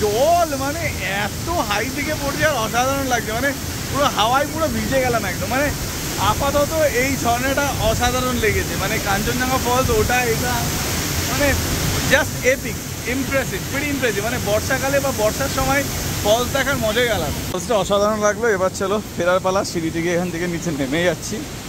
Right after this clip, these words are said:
অনেকটাই কিন্তু নিচে নামতে হয়। আর নামতে নামতে তোমরা এই ফলসটাও দেখতে পারো, but ওইটায় জল অনেক বেশি, এটায় জল অনেকটা কম।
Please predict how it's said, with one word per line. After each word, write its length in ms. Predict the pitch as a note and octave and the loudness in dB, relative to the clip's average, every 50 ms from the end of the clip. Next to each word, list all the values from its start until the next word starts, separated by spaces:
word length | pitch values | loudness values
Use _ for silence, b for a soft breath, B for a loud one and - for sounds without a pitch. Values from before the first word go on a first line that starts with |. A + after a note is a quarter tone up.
| - - | -10 -6
অনেকটাই 360 | - D3 D#3+ F3 F3 - F#3 F3+ | -4 -4 -4 -2 -2 -2 -2 0
কিন্তু 200 | F3+ F#3 F#3+ F#3+ | 0 -2 -2 0
নিচে 260 | F3 E3 D3 G3 G3 | -2 -2 0 0 0
নামতে 280 | G3 F#3+ F3+ E3+ E3 | 0 0 0 2 2
হয়। 220 | F3 F3+ F#3 A3+ D4 C4+ - - - - - - - - - - - - - - - - - - - - - - | 4 4 4 2 -2 -4 -8 -10 -10 -10 -10 -12 -12 -10 -10 -10 -10 -10 -10 -8 -8 -8 -8 -8 -8 -6 -4 0
আর 100 | - C#3+ C#3+ | 2 4 4
নামতে 340 | D#3+ D#3 D#3+ E3 D#3+ F3+ F#3 | 6 4 4 4 4 4 4
নামতে 240 | F#3 F#3 F3 E3+ | 4 2 0 -2
তোমরা 360 | E3 F3 E3+ E3+ E3+ E3+ D#3+ D3+ - - - - - - - - - - - - - - - - | -2 -2 0 2 4 4 4 2 0 -6 -10 -10 -10 -10 -10 -10 -10 -10 -8 -8 -8 -8 -6 0
এই 140 | D3+ D#3+ E3 | 2 2 2
ফলসটাও 420 | D#3+ E3+ F3+ F3+ F3 - A3 G#3+ F#3 | 4 4 2 2 2 2 -2 0 0
দেখতে 240 | F3 D#3+ - D#3+ | 0 -2 -2 0
পারো, 220 | D#3+ E3+ E3 F3+ D#3 - - - - C#3+ | 0 2 2 0 0 -4 -8 -6 -2 2
but 140 | D#3+ E3 E3 | 2 4 4
ওইটায় 280 | E3+ E3 D#3+ F#3+ F#3 | 4 2 4 2 2
জল 240 | E3+ D3+ D#3 D#3 E3 | 2 0 0 0 0
অনেক 260 | F3 F3 F#3 F3+ D#3 | 0 0 0 -2 -4
বেশি, 260 | D3 D3 C3 - - - | -4 -6 -6 -8 -8 -10
এটায় 360 | - - - - D#3+ D#3 D3+ | -10 -10 -8 -6 -4 -4 -2
জল 240 | C#3+ D3+ D3+ D3 C#3+ | 0 0 0 0 0
অনেকটা 300 | C#3+ D3 D3 - - D#3 G#2+ C#3 | -2 -2 -4 -4 -4 -4 -2 -2
কম। 260 | C3 C3+ D#3 A3+ | -2 -2 0 -2